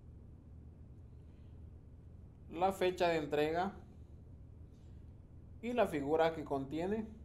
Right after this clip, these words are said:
la institución, en este caso es intecap,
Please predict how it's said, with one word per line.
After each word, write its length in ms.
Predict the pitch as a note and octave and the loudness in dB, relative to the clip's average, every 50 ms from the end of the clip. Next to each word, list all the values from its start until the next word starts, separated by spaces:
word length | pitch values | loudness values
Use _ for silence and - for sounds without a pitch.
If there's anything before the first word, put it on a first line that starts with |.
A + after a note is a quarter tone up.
| - - - - - - - - - - - - - - - - - - - - - - - - - - - - - - - - - - - - | -16 -16 -16 -16 -16 -16 -16 -18 -18 -18 -18 -16 -16 -16 -16 -16 -16 -16 -18 -18 -16 -16 -16 -16 -16 -18 -18 -18 -18 -16 -16 -16 -16 -16 -14 -6
la 160 | - C3+ C#3 | -2 0 2
institución, 840 | D3+ D3 D3+ D#3+ D3+ D#3 D3 C#3 C#3 - E3+ E3+ F3+ G3 G3+ A3 G#3+ - | 2 2 0 -2 0 0 -2 -2 -2 0 0 2 2 2 2 0 -4 -6
en 160 | - D#3 D3 | -6 -4 -4
este 220 | D#3 D#3+ - E3+ - | -4 -2 -2 -4 0
caso 380 | - D#3 D3+ D3+ D3+ D3+ D3 | 2 2 2 4 4 4 4
es 140 | D3 D3 D3+ | 4 4 2
intecap, 520 | D#3+ D#3+ D#3 E3 D#3+ E3 - F3+ G3+ G#3+ | -2 -4 -2 -2 -2 0 2 2 2 2